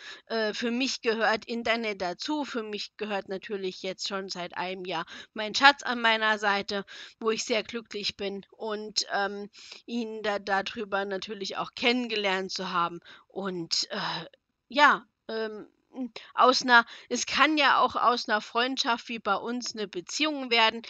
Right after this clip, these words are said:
Es muss aber nicht unbedingt, äh, man kann sich mit Leuten unterhalten und was auch immer in Second Life tun. Also, damit das Video nicht, sich jetzt nicht wirklich so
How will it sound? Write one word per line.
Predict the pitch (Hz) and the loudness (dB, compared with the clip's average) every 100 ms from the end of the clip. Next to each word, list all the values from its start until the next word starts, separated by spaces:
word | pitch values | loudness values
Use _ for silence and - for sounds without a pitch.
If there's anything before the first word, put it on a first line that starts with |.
| - - | -16 -10
Es | 202 - | -6 -2
muss | 233 269 269 | 0 0 4
aber | - 220 214 | 4 4 2
nicht | 214 196 | -2 -4
unbedingt, | - 202 190 180 185 185 - - | -4 -6 -6 -4 -4 -4 -10 -18
äh, | - 220 208 185 - | -10 -6 -4 -4 -8
man | - 254 254 | -2 0 0
kann | 247 247 240 | -2 -2 -2
sich | 233 226 | -4 -8
mit | 240 214 | -6 -8
Leuten | 196 196 - 196 | -4 -4 -4 -8
unterhalten | 160 185 120 185 170 170 - 196 - - - | -10 -6 -4 -4 -4 -6 -8 -12 -12 -20 -20
und | - 233 233 | -4 -2 0
was | 190 208 - | 2 0 -2
auch | - | -14
immer | - 185 170 | -12 -10 -8
in | 135 | -10
Second | 165 165 - 151 - | -14 -16 -16 -18 -16
Life | - 131 - | -18 -16 -16
tun. | 202 175 | -16 -6
Also, | - 240 254 262 254 | 0 2 2 0 -2
damit | - 208 208 208 | -4 -8 -8 -8
das | 190 - - | -10 -12 -14
Video | 226 202 208 | -14 -10 -6
nicht, | 196 190 | -6 -6
sich | - - | -10 -10
jetzt | 185 - | -10 -8
nicht | 233 233 - - | -8 -6 -6 -4
wirklich | 214 - 214 - 233 | -4 -4 -14 -12 -8
so | 214 | -6